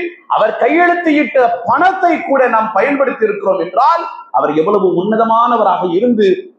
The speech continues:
இந்த நாட்டிற்கு ஒரு முக்கியமான ஒரு விஷயத்தை நமக்கு எடுத்து சொல்லி சென்றிருப்பார். இதுதான் சையதுனா உமர் அலி அல்லாஹு சொல்வார்களா, சையதுனா உமர் அலி அல்லாஹு அன்ஹு, ஆட்சியினுடைய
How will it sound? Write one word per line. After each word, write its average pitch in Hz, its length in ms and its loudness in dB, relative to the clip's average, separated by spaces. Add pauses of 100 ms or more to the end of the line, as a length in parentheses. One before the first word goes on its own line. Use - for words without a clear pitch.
(120)
இந்த 160 160 0
நாட்டிற்கு 226 600 0
ஒரு 196 160 4
முக்கியமான 277 720 0
ஒரு 214 120 2
விஷயத்தை 233 480 0
நமக்கு 175 300 -2
எடுத்து 196 320 0
சொல்லி 170 280 -2
சென்றிருப்பார். 143 580 -4 (420)
இதுதான் 147 400 0
சையதுனா 143 320 0
உமர் 156 220 0
அலி 139 160 0
அல்லாஹு 120 420 -2
சொல்வார்களா, 104 480 -2 (760)
சையதுனா 123 340 0 (300)
உமர் 135 200 -2
அலி 127 180 -2
அல்லாஹு 107 360 -2
அன்ஹு, 98 260 -8 (240)
ஆட்சியினுடைய 131 840 -2